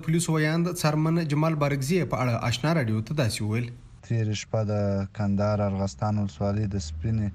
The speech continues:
Speaker 2: او چینو په سیمه کښې د غوڅ ملاتړ هوایي ځواکونو هوایي برید کړی دی چې په نتیجه کې پنځه پنځوس، وسلوال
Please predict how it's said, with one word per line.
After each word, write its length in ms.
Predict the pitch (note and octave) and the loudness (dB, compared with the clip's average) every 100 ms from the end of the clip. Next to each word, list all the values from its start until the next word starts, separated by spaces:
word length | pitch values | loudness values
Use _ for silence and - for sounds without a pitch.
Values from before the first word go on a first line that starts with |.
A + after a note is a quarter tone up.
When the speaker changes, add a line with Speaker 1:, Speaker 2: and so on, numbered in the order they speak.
| - G#2+ | -4 -2
Speaker 2:
او 80 | G#2+ G#2 G2+ F#2 | 0 0 0 -2
چینو 320 | - G#2+ A2 A2+ F#2+ | -2 0 2 0 0
په 100 | G2+ - | -4 -2
سیمه 280 | A#2 A2+ G#2 | 0 0 -2
کښې 200 | - A2 G2+ G#2 | -4 -4 -4 -2
د 20 | G2 F#2 - - G#2+ G2 | -2 -2 -6 -4 -2 -2
غوڅ 180 | G2 A2 - | -2 -2 -4
ملاتړ 420 | G#2+ G2 G2 - A2 G#2+ | -2 -2 -2 -2 -2 0
هوایي 280 | G2+ G2 G#2+ | 0 0 0
ځواکونو 540 | G#2 G2+ F#2+ - A2 G2+ | 0 -2 -2 -2 0 0
هوایي 260 | G2 G2 G#2+ G#2 | 0 0 -2 -2
برید 260 | A2 - - | -4 -4 -4
کړی 200 | A#2+ A2+ G#2+ | -2 0 -2
دی 40 | G#2+ | -4
چې 160 | - - | -4 -4
په 80 | G#2 | -2
نتیجه 400 | F#2+ - G2+ A2 - | -2 -4 -2 -2 -2
کې 180 | G#2 - | -4 -2
پنځه 260 | G2+ G#2 A#2+ - | -2 -2 -2 -2
پنځوس، 380 | G#2 G#2 G2+ - A2+ G#2+ G2 G2+ G2+ | -2 0 -2 -4 -4 -2 0 0 -2
وسلوال 720 | G2 - G#2 A2 A2+ G#2+ | -4 -2 0 2 2 0